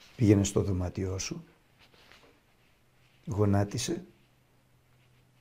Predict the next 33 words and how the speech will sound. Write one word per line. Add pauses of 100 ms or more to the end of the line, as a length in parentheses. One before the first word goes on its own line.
πες
του
κι
εσύ,
"Θεέ
μου,
τι
πρέπει
να
κάνω;" (1500)
Αλλά (160)
πες
και
κάτι
άλλο. (1120)
"Ανάλαβε
εσύ,
Κύριέ
μου, (540)
το
υπόλοιπο (240)
της
ζωής
μου". (880)
Γιατί
έχεις
και
ένα
παιδάκι. (960)
Το
παιδί
δεν
είναι